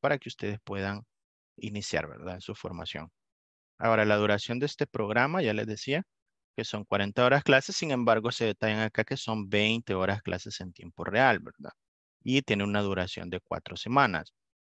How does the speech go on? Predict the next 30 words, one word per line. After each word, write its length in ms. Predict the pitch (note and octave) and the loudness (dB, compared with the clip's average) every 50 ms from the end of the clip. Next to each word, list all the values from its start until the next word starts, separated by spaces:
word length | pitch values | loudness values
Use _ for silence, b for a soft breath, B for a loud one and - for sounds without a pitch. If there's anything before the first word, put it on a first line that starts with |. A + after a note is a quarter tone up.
| _ _ | _ _
Los 220 | - A2+ A#2+ - - | -2 0 0 2 4
horarios 360 | C3 A#2 A2 A2 A#2+ C3 C3 - | 6 6 6 4 4 0 -2 -2
pueden 260 | - F#2+ G2 G2 G2+ | -2 0 0 0 0
depender 640 | G2+ G2 - - G2+ F#2+ F#2 F2+ F#2+ G2+ G#2+ A#2+ C#3 | 0 -2 -2 -4 -6 -4 -2 2 4 4 6 4 4
según 500 | - - B2+ A2 F#2+ F2+ F#2 F#2+ F#2 F#2+ | 2 2 0 0 0 -2 -4 -2 0 2
la 120 | G#2+ A#2 | 2 2
selección 720 | B2 - C3 A#2 G#2+ G2 F2+ - - - G#2+ A2+ B2 D3+ E3+ | 2 0 0 0 0 0 0 -2 -4 -4 -2 0 0 -2 -2
que 120 | - - A#2 | -4 -8 -12
ustedes, 520 | - - - F#2 F2+ F2+ F2+ F2+ - - | -10 -6 -4 -2 -2 -2 -4 -6 -8 -12
eh, 280 | - - - - - F2+ - | -16 -16 -12 -10 -10 -10 -10
hicieron, 600 | E2 G2 - - - G2 E2 - - - - D2 | -12 -14 -12 -6 -2 -2 -2 -2 -4 -8 -16 -14
¿verdad? 300 | D2 F#2 G#2+ B2 C3+ b b b b b b | -8 -2 0 0 0 b b b b b b
¿Cómo 220 | - A#2 B2 B2+ A#2+ | -4 0 2 2 2
sé 260 | - - C#3 C3 B2+ | 2 2 2 4 4
yo 220 | C3 C3+ C3 C3 | 4 4 6 4
en 100 | B2+ B2+ | 4 2
qué 140 | A#2+ - B2+ | 0 0 2
horario 320 | A#2+ A#2 A#2 A#2 A#2 A#2 A2+ | 4 4 4 4 4 2 0
me 120 | A2+ A2+ | -2 -6
inscribí? 320 | A2+ - - C3+ D3+ D#3+ | -8 -8 -6 -6 -4 -4
Pues 220 | - - G2 G2+ G#2+ | -4 -2 -2 -2 0
es 60 | G#2+ | 0
bien 240 | A2+ B2 A#2+ A#2+ A2+ | 0 0 0 0 0
fácil. 340 | - F#2 F2 - - - F2+ | 2 2 2 2 -2 -6 -8
Al 60 | F2+ | -6
momento 380 | F#2+ F#2 F#2+ G2+ G#2 G#2+ - | -6 -6 -6 -6 -4 -2 0
de 120 | C3+ C3+ C3 | 0 0 0
que 120 | - A2+ | 0 0
yo 120 | G#2+ G#2+ - | 0 0 0
completé 840 | - B2+ C3 B2+ - - G2 F#2 F#2+ F#2 - - - C#3 C3 C#3 | -2 -4 -6 -6 -4 0 2 2 2 2 0 2 2 4 4 2